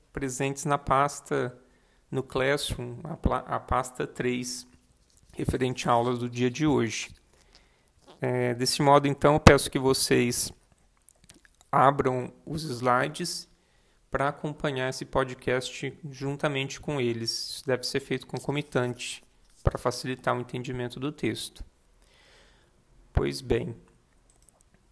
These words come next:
é, esse texto é um artigo, né, como vocês podem ver. Se vocês quiserem também, vocês podem acompanhar aí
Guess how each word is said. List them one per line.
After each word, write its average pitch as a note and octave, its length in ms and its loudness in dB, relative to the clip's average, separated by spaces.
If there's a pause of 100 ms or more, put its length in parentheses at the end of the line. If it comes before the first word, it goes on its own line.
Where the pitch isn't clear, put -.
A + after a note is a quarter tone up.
(120)
é, B2+ 540 0 (640)
esse - 180 -4
texto E3+ 360 0
é E3+ 40 6
um D#3 120 4
artigo, D#3 580 0
né, C3+ 180 0
como C3+ 240 -4
vocês C3 240 -4
podem A#2+ 320 0
ver. C3+ 360 -4
Se - 120 -16
vocês A#2+ 300 -4
quiserem B2+ 440 -2
também, B2 560 -2 (1000)
vocês - 260 -2
podem B2+ 300 4
acompanhar B2+ 720 2
aí B2 480 -2